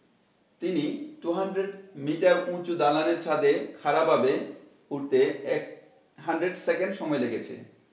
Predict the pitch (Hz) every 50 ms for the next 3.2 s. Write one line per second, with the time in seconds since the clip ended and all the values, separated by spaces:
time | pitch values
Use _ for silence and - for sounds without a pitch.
0 | _ _ _ _ _ _ - 120 123 123 123 - 147 151 151 151 147 - 143 151
1 | - - - - - 123 117 113 - 123 117 117 113 - 131 165 226 - - -
2 | - - - - _ _ _ _ - 110 117 120 113 107 107 101 92 - - -
3 | - - -